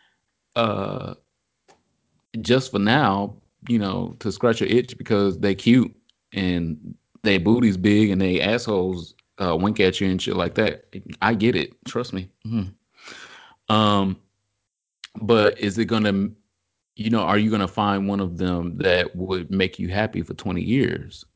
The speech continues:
If you're looking for that. I mean, if you're not looking for that,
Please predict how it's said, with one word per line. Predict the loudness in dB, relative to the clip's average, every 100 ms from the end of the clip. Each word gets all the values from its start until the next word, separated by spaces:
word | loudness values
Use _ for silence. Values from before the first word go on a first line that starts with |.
| _ _ _ _ -2
If | -2 2
you're | 4
looking | 4 4 0
for | -2
that. | -2 -2 0
I | 0
mean, | 0
if | -2 -2
you're |
not | 0 0
looking | -2 -4 -6
for | -6 -2
that, | -2 -2 -6